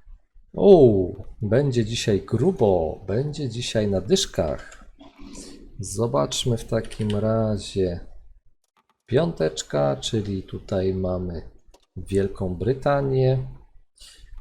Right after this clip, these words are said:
E, i teraz zobaczmy, który z pojazdów, bo mam właściwie wszystkie. Tutaj mam tego, tu mam dwa T,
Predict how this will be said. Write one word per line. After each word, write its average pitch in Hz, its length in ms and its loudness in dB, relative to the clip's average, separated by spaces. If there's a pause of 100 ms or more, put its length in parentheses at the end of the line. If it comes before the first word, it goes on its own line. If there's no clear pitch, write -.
(140)
E, 107 340 0
i 127 140 -4
teraz 156 300 -2
zobaczmy, 123 520 -2
który 131 720 2 (160)
z 104 480 -2
pojazdów, 113 680 2
bo 101 100 0
mam 131 380 0 (640)
właściwie - 500 -6
wszystkie. - 920 -6 (280)
Tutaj 98 500 -4 (640)
mam 87 240 -4 (120)
tego, 131 460 0
tu 107 260 -4
mam 85 240 -6
dwa 78 320 -6
T, 117 500 -2